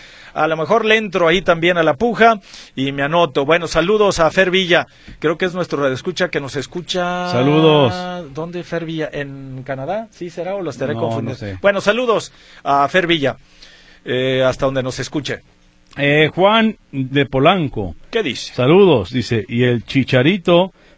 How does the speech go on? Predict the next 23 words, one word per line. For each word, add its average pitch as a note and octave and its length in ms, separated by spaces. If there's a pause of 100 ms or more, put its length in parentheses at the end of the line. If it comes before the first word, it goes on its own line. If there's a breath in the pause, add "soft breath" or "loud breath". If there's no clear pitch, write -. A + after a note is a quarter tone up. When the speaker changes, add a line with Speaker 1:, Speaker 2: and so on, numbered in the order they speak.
(140)
Speaker 2:
va B2 80
a C#3+ 40
jugar E3 360
o D3 40
no? E3 600
Porque - 180
Speaker 1:
Sigue A#3 400
Speaker 2:
se D3+ 80
lesionó - 20
la C#3+ 140 (160)
Speaker 1:
entrenando. D#3+ 240
Speaker 2:
nariz, F3 140
no F#3 100
aguanta F3+ 380
nada". F#3 520
Speaker 1:
Ah, - 40
mi F#3 140
estimado, G3 640
yo F#3 420
hoy G3 280
que F#3+ 200
es F3+ 220
martes, A3+ 880